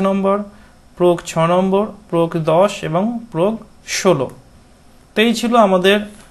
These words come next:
লম্ব বৃত্তাকার চোঙ চ্যাপ্টার ইম্পর্টেন্ট অঙ্ক। তো চলো বন্ধুরা, আমরা পরের চ্যাপ্টারতে চলে যাই। চলে এলাম এক্সারসাইজ টুয়েলভ, একশো তিরাশি থেকে একশো পঁচাশি পেজের ভিতরে আছে, অর্থাৎ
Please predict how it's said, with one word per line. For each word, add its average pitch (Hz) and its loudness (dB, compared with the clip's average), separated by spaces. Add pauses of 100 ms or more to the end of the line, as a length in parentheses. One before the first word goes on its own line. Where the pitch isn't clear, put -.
(380)
লম্ব 202 4 (120)
বৃত্তাকার 196 0 (100)
চোঙ 170 -2 (140)
চ্যাপ্টার 160 -4 (400)
ইম্পর্টেন্ট 165 -2 (140)
অঙ্ক। 143 -6 (400)
তো - -10 (100)
চলো 208 4
বন্ধুরা, 202 2
আমরা 196 0 (320)
পরের 214 2
চ্যাপ্টারতে 165 -2 (300)
চলে 180 0
যাই। 113 -6 (1800)
চলে 240 6
এলাম 208 8 (220)
এক্সারসাইজ 220 0 (160)
টুয়েলভ, 202 6 (380)
একশো 196 -2
তিরাশি 190 2
থেকে 202 0
একশো - -6 (120)
পঁচাশি 170 -4
পেজের 165 -2
ভিতরে 156 -4
আছে, 143 -4 (540)
অর্থাৎ 175 2